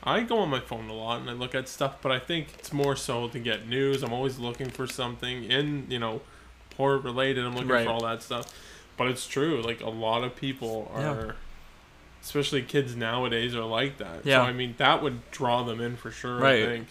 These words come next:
Speaker 2: Like, you have, like, these socially awkward kids that are able to just look like they're having, like, the time of their lives and being social and, like, "I went to this party," and all that, and then it's like, no, you just sit in your room, right? It's all
Speaker 1: Yeah.
Speaker 2: fake. So, yeah, I, anyways, that's my stupid <laughs> concept for it. Um,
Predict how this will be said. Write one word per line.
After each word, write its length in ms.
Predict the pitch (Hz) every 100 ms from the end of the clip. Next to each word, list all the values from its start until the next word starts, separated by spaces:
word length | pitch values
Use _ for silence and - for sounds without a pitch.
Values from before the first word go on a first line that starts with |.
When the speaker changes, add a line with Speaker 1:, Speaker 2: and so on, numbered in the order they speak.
| -
Speaker 2:
Like, 160 | 135
you 100 | 147
have, 160 | 147 151
like, 160 | 147
these 120 | 147 127
socially 360 | 135 127 147 120
awkward 340 | 123 127 120
kids 260 | - 127 123
that 100 | 113
are 60 |
able 280 | 117 117 117
to 140 | - 123
just 220 | 120 - -
look 200 | 135 135
like 140 | 131 123
they're 140 | 135
having, 300 | 131 131 131
like, 120 | 127
the 80 | 135
time 220 | 131 127
of 60 | 127
their 100 | 123
lives 360 | 131 143 135
and 160 | 135 131
being 160 | 131 131
social 460 | 147 147 147 143
and, 80 | 131
like, 140 | 131
"I 140 | 123 147
went 180 | 143 131
to 60 |
this 140 | 147 156
party," 380 | 165 151 143
and 80 | 135
all 100 | 131
that, 140 | 131 -
and 120 | 135
then 100 | 135
it's 160 | 131
like, 180 | 139 127
no, 220 | 139 131 123
you 160 | 135 127
just 240 | 123 - - -
sit 200 | - 135
in 60 | 117
your 100 | 127
room, 280 | 147 120
right? 140 | 117 135
It's 140 | 135 127
all 60 |
Speaker 1:
Yeah. 40 | 143
Speaker 2:
fake. 360 | 151 151 104 - - - - - -
So, 120 | 143
yeah, 200 | 135 123
I, 340 | 104 135 113 - - -
anyways, 320 | 120 117 113
that's 180 | 165 165
my 120 | 160
stupid 500 | 127 143 127 - 190
<laughs> 120 | -
concept 420 | - 151 135 135 -
for 260 | 131 120
it. 100 | 123
Um, 300 | 147 156 151